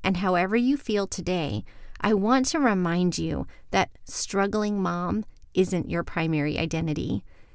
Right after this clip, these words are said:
Even while you and I experience the joys and bear the burdens of this glorious thing called motherhood,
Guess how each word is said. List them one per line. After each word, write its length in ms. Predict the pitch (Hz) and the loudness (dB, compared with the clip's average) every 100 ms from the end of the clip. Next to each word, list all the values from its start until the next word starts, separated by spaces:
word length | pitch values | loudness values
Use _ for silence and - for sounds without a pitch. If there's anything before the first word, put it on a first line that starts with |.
| - | -6
Even 380 | - 269 294 320 | 4 6 8 6
while 200 | 247 202 | 6 4
you 360 | 185 214 277 - | 2 2 2 2
and 140 | 226 | 0
I 160 | 185 185 | 2 0
experience 680 | - - - 208 208 202 - | 0 -2 0 0 2 2 0
the 140 | 175 | -4
joys 680 | - - 254 254 196 160 - | -2 0 4 2 2 0 -2
and 180 | 180 185 | 0 0
bear 260 | 190 196 214 | 0 0 0
the 80 | 226 | 0
burdens 600 | 185 170 160 131 - - - - | 0 0 0 0 -2 -4 -8 -6
of 120 | 185 | 0
this 200 | 190 - | 0 0
glorious 680 | - 175 208 226 247 247 - | -2 -2 2 4 4 2 -2
thing 260 | - 180 175 | -2 -2 -2
called 220 | 180 175 | -2 0
motherhood, 680 | 170 160 160 - - - | 0 0 -2 -4 -4 -4